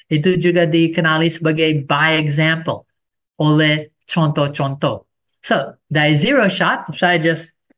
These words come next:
tanya, sampai saya tanya dengan semua detail seperti fokus di dalamnya, atau saya taruh contoh-contoh di dalamnya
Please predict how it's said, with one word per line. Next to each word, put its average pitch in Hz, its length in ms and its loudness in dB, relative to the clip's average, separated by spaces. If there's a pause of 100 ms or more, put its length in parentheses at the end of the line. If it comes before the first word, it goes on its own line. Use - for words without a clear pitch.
(800)
tanya, 135 480 -2 (560)
sampai 165 640 0 (160)
saya 202 400 0
tanya 214 480 4
dengan 196 400 2
semua 196 400 2
detail 202 560 2
seperti 180 400 0
fokus 165 480 0
di 151 160 0
dalamnya, 233 720 2 (320)
atau 170 480 0
saya 170 240 2
taruh 165 480 0
contoh-contoh 170 880 0
di 143 160 -2
dalamnya 170 720 0